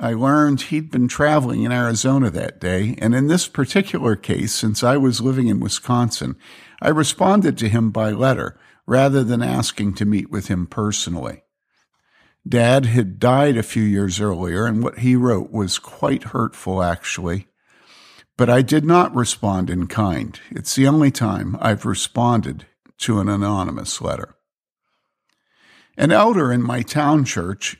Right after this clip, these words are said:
sat in the second row right under the pulpit and set his watch to start beeping at noon, one hour after the beginning of our worship service. Month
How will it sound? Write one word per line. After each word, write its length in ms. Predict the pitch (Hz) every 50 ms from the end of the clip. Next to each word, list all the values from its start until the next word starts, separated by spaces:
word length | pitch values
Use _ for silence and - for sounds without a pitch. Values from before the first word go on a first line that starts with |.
| _ _ _ -
sat 520 | - - - 170 165 170 185 175 - -
in 140 | - - 131
the 100 | 127 117
second 500 | 110 - - 180 185 - - 180 147 101
row 380 | 90 87 78 80 87 92 110 - _ _
right 400 | 113 120 117 113 139 170 165 - -
under 300 | - 131 120 107 92 95
the 100 | 87 87
pulpit 480 | - - 87 69 62 - - 78 - -
and 180 | - 104 95 95
set 240 | - - 151 151 143
his 240 | - 170 147 - -
watch 380 | 113 98 95 107 - - -
to 80 | - -
start 480 | - - - 127 123 - - - 82
beeping 520 | - 131 131 135 - - - 113 - - -
at 160 | 117 - -
noon, 400 | - 113 123 120 110 - - - - _ _ _ _ _ _ _ _
one 300 | - 110 123 143 170 185
hour 440 | 156 143 131 110 104 101 98 - - -
after 360 | 113 113 113 113 - - 120
the 80 | 107 120
beginning 460 | 104 113 107 - 139 139 131 107 90
of 160 | 85 82 95
our 160 | 104 98 101
worship 420 | 92 104 107 104 - - - - -
service. 600 | - - - 65 57 50 - - - - - - _ _ _ _ _ _ _ _ _ _ _ _ _ _ _ _ -
Month 460 | 117 135 147 175 196 165 - - -